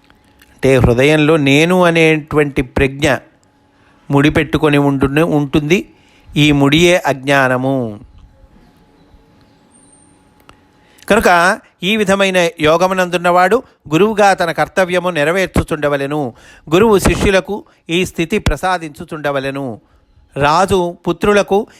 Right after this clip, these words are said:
ఈ స్థితిని ప్రసాదించి రాజ్యాంగమును నిలుపవలెను.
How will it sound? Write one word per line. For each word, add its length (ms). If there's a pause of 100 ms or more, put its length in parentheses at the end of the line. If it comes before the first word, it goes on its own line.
(160)
ఈ 140
స్థితిని 380
ప్రసాదించి 760 (360)
రాజ్యాంగమును 840
నిలుపవలెను. 920